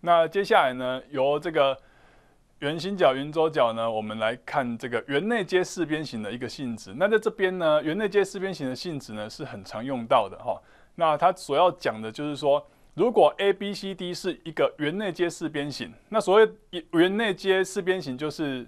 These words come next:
这个四边形的四个顶点都在圆上，哈。那么呢，这个圆内接四边形就会有一个性质，就是对角会互补，也就是角 A 加角 C 会等于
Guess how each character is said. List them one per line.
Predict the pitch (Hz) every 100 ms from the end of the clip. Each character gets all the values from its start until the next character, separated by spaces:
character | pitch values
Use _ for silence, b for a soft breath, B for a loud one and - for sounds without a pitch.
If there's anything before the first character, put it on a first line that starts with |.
| -
这 | -
个 | 160
四 | 139 196
边 | 180 185
形 | 143
的 | 131
四 | -
个 | 214
顶 | 160 151 190
点 | 180 107 -
都 | 143
在 | 135 139 -
圆 | 110 110
上， | - - - _ _
哈。 | - 120 B B B _
那 | 247
么 | 226 208
呢， | 190
这 | 185
个 | 214
圆 | 175 170
内 | 214
接 | 196 196 190
四 | -
边 | 190 196
形 | 147
就 | 123 160
会 | 151
有 |
一 | 135
个 | 123
性 | - 131
质， | 110 85 - -
就 | 165
是 | - 147 - -
对 | 214
角 | 135 -
会 | - 131
互 | 120 139
补， | - 92 _ b b b
也 | 127
就 | 160
是 | 175
角 | 175 - 139 143
A | 175 170
加 | 160 160 151
角 | 151 98
C | - 139 131 - _
会 | 151
等 | 139 98
于 | 92